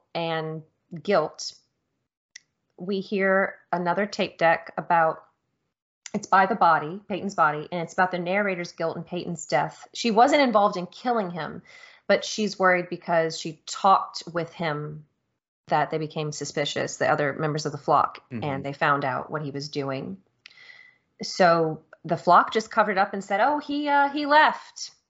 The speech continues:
Speaker 2: Yeah.
Speaker 1: And nobody thought anything else of it.
Speaker 2: This is some very well observed survivor's guilt. Like, I like that, um, I like that it indicates that, that the narrator, um, is aware that she didn't take an active role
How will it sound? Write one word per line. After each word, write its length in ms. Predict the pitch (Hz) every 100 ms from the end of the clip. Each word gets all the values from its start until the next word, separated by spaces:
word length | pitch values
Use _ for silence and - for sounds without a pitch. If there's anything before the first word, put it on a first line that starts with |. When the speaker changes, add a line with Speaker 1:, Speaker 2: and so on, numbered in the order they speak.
| -
Speaker 2:
Yeah. 240 | 117 95 - _ _ _ _ -
Speaker 1:
And 100 | 160
nobody 540 | 160 180 185 190 180 _ _ _ _ _ _ _ _ -
thought 200 | 170 170
anything 360 | 180 180 196
else 220 | 190 196 208
of 120 | 208
it. 140 | 151 - _ _ _ _ _
Speaker 2:
This 180 | 214 247
is 120 | 285
some 140 | 277 214
very 240 | 160 156
well 220 | 127 120
observed 380 | 120 117 120 117
survivor's 560 | - 110 98 101 117 -
guilt. 320 | 143 143 - _ _ _
Like, 220 | 143 143 -
I 100 | 135
like 300 | 131 139 -
that, 260 | 131 117 -
um, 540 | 110 107 101 95 98 -
I 220 | 87 135
like 220 | 131 127 127
that 80 | 120
it 60 |
indicates 560 | 120 117 127 110 - -
that, 300 | 110 101 -
that 160 | 113 -
the 80 | 113
narrator, 720 | 107 107 107 107 104 101 - 110
um, 280 | 95 92 107
is 140 | 147
aware 360 | 139 110 117 123
that 160 | 113 -
she 160 | - 107
didn't 340 | 107 98 -
take 180 | - 120
an 60 | 104
active 440 | 104 113 - 131
role 400 | 143 143 151 147